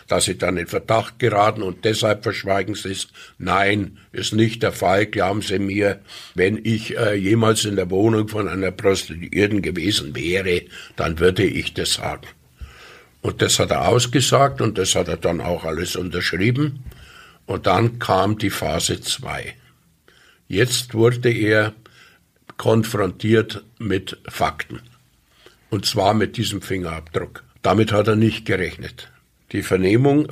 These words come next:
wurde dann quasi unterbrochen oder war abgeschlossen, die Zeugenvernehmung. Und dann kam der Vorhalt von mir, „Wir haben aber in der Wohnung einer Prostituierten in München ihre Fingerabdrücke gefunden.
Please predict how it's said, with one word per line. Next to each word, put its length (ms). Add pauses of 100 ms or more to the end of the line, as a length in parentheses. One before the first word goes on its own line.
wurde 220
dann 420
quasi 440
unterbrochen 720 (100)
oder 320
war 200
abgeschlossen, 680
die 140
Zeugenvernehmung. 920 (480)
Und 180
dann 180
kam 440 (360)
der 100
Vorhalt 600
von 260
mir, 360 (720)
„Wir 160
haben 220
aber 240
in 140
der 160
Wohnung 360
einer 280
Prostituierten 880
in 120
München 420 (340)
ihre 240
Fingerabdrücke 800
gefunden. 540